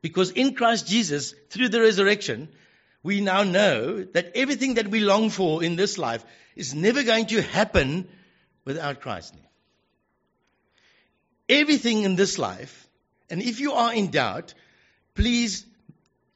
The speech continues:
do what lots of people do. You get these fantastic things with cameras. So there are people that have, uh, as families, have taken photos of the family gathering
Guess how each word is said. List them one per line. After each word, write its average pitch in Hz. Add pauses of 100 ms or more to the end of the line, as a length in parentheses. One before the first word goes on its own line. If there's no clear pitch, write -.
(120)
do 196
what 170
lots 147
of 165
people 139
do. 90 (140)
You 123
get 147
these 151
fantastic 151
things 104
with 113
cameras. 107 (320)
So 117
there 147
are 170
people 170
that 120
have, 120
uh, 117
as 113
families, 135 (240)
have 117
taken 160 (540)
photos - (220)
of 123
the 123
family 147
gathering 110